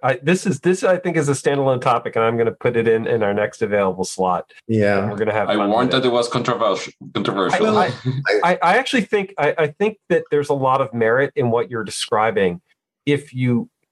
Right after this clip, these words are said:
Speaker 1: can decouple popular blockchain from the
Speaker 2: Call,
Speaker 1: shared
Speaker 2: call,
Speaker 1: ledger.
Speaker 2: call it a distributed ledger. Call it a, call it
Speaker 3: Uh,
Speaker 2: whatever
Speaker 3: yes.
Speaker 2: you like. But it,
Speaker 3: Yeah.
Speaker 2: what you're, what you're talking about, Klaus, is, is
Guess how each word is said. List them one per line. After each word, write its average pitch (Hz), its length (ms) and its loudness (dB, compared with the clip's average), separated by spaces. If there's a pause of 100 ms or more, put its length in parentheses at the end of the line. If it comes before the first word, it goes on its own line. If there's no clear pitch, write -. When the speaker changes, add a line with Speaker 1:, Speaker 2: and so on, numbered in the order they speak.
(140)
Speaker 1:
can 120 260 -2 (840)
decouple 147 760 0 (360)
popular 123 600 0
blockchain 98 840 0 (840)
from 107 400 -2 (420)
the 107 300 2
Speaker 2:
Call, - 180 2
Speaker 1:
shared 107 480 0
Speaker 2:
call, 120 100 -12
Speaker 1:
ledger. 107 360 0
Speaker 2:
call 170 80 4
it 151 80 -2
a 147 120 0
distributed 131 720 0
ledger. 107 420 -2
Call 117 320 0
it 123 100 0
a, 113 360 0
call 127 240 0
it 127 80 0
Speaker 3:
Uh, 143 80 0
Speaker 2:
whatever 117 340 0
Speaker 3:
yes. 101 200 0
Speaker 2:
you 104 60 0
like. 95 200 -4 (120)
But 95 120 -2 (260)
it, 131 160 0
Speaker 3:
Yeah. - 40 -14 (360)
Speaker 2:
what 165 220 0
you're, 147 260 0
what 160 220 0
you're 127 120 2
talking 151 380 2
about, 101 380 0 (360)
Klaus, 98 420 0
is, 101 460 -4 (180)
is 107 520 0